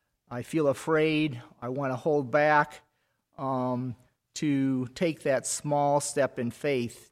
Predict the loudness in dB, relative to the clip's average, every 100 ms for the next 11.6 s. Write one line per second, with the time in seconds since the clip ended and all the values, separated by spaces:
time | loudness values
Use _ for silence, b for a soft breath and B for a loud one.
0 | _ -6 -4 -6 -8 b b -4 -4 -2
1 | 0 2 2 0 -8 -8 -6 -4 -4 -4
2 | -2 -4 -6 -4 -4 0 0 0 0 -2
3 | -2 -2 -2 -2 -4 -6 -6 -4 -4 -2
4 | -2 -2 -2 -6 b b _ -4 -2 0
5 | -2 -4 -2 0 2 2 0 -2 -2 -4
6 | -2 2 2 0 -2 0 0 0 B B
7 | B -12 -4 -2 0 0 -2 -6 -8 -6
8 | -4 -4 -4 -8 -12 _ _ _ _ _
9 | _ _ -2 -2 -2 -4 0 2 2 -2
10 | -10 _ 0 4 4 2 0 -4 -4 -2
11 | -4 -4 -6 -4 -2 -2